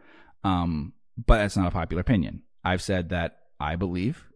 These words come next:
and I'm sure the company completely disagrees, that if there was a farm bubble like in, that there was in this country, you know,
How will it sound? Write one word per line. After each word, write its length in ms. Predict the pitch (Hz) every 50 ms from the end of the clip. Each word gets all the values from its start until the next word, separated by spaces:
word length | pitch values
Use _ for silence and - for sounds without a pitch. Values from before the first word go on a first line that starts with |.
| 277
and 120 | 175 82 80
I'm 80 | 85
sure 140 | - - 90
the 60 | 82
company 360 | - 101 92 85 - 101 113 120
completely 460 | - - 85 - - 98 101 98 110
disagrees, 580 | 95 87 82 - 80 80 78 85 92 - - - - - - - - - - - -
that 280 | - 101 92 90 - - - - - - - - - - - - - -
if 140 | 107 104 -
there 120 | 117 107
was 160 | 104 101 98
a 60 | 101 92
farm 300 | - 104 98 101 104 101
bubble 340 | 101 98 98 110 113 113
like 400 | 107 101 95 95 95 - - - -
in, 380 | - 107 104 101 98 95 - - - - - - - -
that 240 | 101 104 101 - 98
there 100 | 101 98
was 240 | 98 98 101 101
in 60 | 101 98
this 100 | 98 -
country, 380 | - 101 95 - - 98 92
you 120 | 92 95 92
know, 280 | 90 87 87 87 85